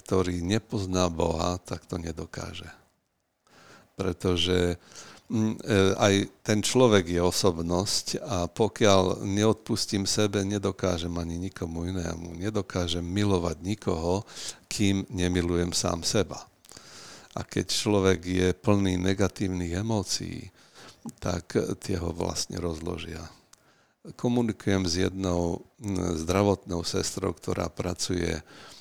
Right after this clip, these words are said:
na kardiologickom oddelení a tá hovorí, že tí ľudia, ktorí tam prichádzajú,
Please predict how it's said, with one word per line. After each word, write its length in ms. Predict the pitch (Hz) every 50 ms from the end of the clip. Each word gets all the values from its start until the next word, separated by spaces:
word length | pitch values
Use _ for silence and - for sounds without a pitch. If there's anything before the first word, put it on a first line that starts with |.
| - _
na 160 | - 90 85 82
kardiologickom 1300 | - - 101 95 92 95 90 87 82 82 82 82 82 80 82 85 - - - - - 90 85 87 90
oddelení 800 | 95 87 82 80 85 85 85 82 82 85 90 90 98 101 104 107
a 160 | - 104 90
tá 320 | - - - 98 87 87 85 90
hovorí, 480 | 90 87 85 87 87 87 85 85 82
že 160 | 82 87 -
tí 200 | - - - 92
ľudia, 400 | 87 90 92 98 98 95 92 90 87
ktorí 360 | - - _ - 90 85 82
tam 240 | - - - 82 78
prichádzajú, 880 | - 92 90 87 - - 85 82 82 80 82 82 80 80 80 78 80